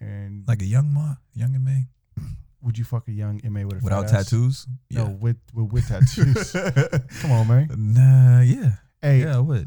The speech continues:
Speaker 2: If
Speaker 1: I
Speaker 2: she had
Speaker 1: bet
Speaker 2: a
Speaker 1: you,
Speaker 2: fat ass, young Ma, is,
Speaker 1: I,
Speaker 2: she pretty cute.
Speaker 1: I bet you, I bet you young Ma probably walk around without a bra. Like, listen,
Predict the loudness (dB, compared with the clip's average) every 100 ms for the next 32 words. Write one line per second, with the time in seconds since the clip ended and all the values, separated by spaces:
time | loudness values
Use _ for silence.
0 | 0 2 2 2 0 2 4 6 6 4
1 | 0 -4 -2 2 2 2 -6 -4 0 0
2 | -2 -4 -6 -6 -4 -2 0 0 0 -6
3 | -14 _ -20 -16 -16 -16 _ _ -4 -4
4 | -2 -2 2 2 0 -2 -4 -2 -2 -2
5 | -2 -4 -6 -6 -4 -4 -4 -4 -4 -4
6 | -6 -6 -4 -2 -2 -4 _ _ _ _
7 | -4 -4 -2 0 0